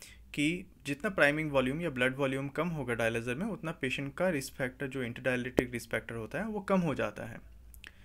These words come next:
सेकेंड, रेजिस्टेंस ब्लड फ्लो बहुत कम था, इसके वजह से आपके जो ब्लड लॉस होने के चांसेस थे, वो कम हो गए। थर्ड, यूएफ़ यहाँ पे आप बहुत अच्छे तरीके से कंट्रोल कर सकते हो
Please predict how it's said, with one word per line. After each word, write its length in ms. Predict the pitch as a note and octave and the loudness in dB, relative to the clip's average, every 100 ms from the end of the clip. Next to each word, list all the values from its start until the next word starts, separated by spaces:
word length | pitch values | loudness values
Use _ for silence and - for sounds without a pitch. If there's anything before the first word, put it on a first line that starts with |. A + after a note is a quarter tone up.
| - - | -20 -12
सेकेंड, 380 | - F3 E3 A2 - - - - - - - C3 | -2 2 2 0 -10 -20 -20 -20 -20 -20 -6 4
रेजिस्टेंस 500 | C#3+ G3 G#3 A3 F#3 | 4 4 2 0 2
ब्लड 280 | D3 C#3+ | 6 6
फ्लो 320 | - G3+ C4 - B2 | 6 -2 -4 -12 -6
बहुत 260 | B2+ E3+ | 0 0
कम 200 | - D#3 | 0 -4
था, 340 | D#3 F#3+ - - | -2 -6 -6 -4
इसके 640 | D3 - - - - G3 F#3+ - D3 | -2 -2 -10 -14 2 2 2 -10 -2
वजह 240 | C#3+ D#3 | 2 2
से 240 | - G3 - | 2 -2 2
आपके 260 | B2+ B2+ C#3+ | 0 2 -2
जो 100 | C#3+ | -2
ब्लड 320 | B2 B2 C3 | 2 2 4
लॉस 240 | C3+ - C3+ | 0 0 -2
होने 160 | B2 | 0
के 80 | C#3 | -2
चांसेस 420 | C3+ B2 D3 - D#3 | -2 -2 -2 -4 -6
थे, 60 | |
वो 400 | D#3 - - B2 | -8 -10 -6 -4
कम 260 | B2+ - B2 | -4 0 0
हो 160 | C#3 C3+ | 0 -2
गए। 200 | C#3+ D3+ - - - - - - - | -2 -4 -10 -20 -20 -20 -20 -16 4
थर्ड, 220 | D#3 G3 - - - - C3 | 6 6 2 -14 -18 -14 -8
यूएफ़ 460 | B2 D#3+ G#3 F#3+ | 4 6 6 4
यहाँ 340 | D#3+ D3+ E3 - | 2 2 0 0
पे 200 | F3+ F#3+ - - | 0 0 -10 0
आप 300 | C3 B2 - C#3 | 2 2 0 -6
बहुत 340 | B2+ C#3 - | -4 -2 -2
अच्छे 240 | C3+ - D#3+ | 0 0 2
तरीके 300 | D#3+ D#3+ E3+ | 2 0 0
से 100 | F3 | 0
कंट्रोल 360 | D3 D3 D#3+ | 0 2 0
कर 120 | D#3+ | 0
सकते 380 | D#3 D#3 - D#3 | 0 -2 -2 -2
हो 240 | E3 F3+ | -2 -8